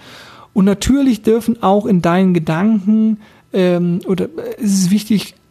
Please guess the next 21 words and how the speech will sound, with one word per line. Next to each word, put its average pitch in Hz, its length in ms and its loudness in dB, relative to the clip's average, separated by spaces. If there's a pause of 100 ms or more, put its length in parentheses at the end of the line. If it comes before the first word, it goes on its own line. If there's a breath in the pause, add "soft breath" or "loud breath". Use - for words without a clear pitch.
(320)
Wünsche 208 400 2
und 165 160 2
Ziele 208 340 0
zu 147 200 -4
haben 160 420 -6
und 165 200 -2
diese 214 280 0
auch 185 160 0
zu - 140 -12
formulieren, 175 640 2
diese 165 280 -4
zu - 120 -18
verschriftlichen, 190 680 -4
aber 202 300 0
halt 185 160 0
auch - 160 -12
immer 226 360 2
wieder 202 220 0
in 190 140 2
deine 180 240 2
Gedanken, 165 600 -2